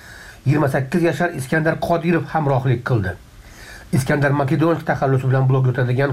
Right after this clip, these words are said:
Qodirovning tarmoqlarda yarim milliondan ko'p obunachisi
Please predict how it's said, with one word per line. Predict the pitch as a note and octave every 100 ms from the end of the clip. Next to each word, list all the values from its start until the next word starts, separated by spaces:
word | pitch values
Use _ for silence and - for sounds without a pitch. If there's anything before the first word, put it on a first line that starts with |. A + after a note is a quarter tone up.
| -
Qodirovning | B2+ C3+ C#3 F#3 D3+
tarmoqlarda | D#3 C#3+ A#2+ A2 A2 D#3 E3+ - - - -
yarim | G#2+ B2 D#3 F#3+
milliondan | F#3+ F3+ D3+ D3+ C3+
ko'p | C3+ C3 A#2+
obunachisi | A#2 A#2+ A#2 G#2 - -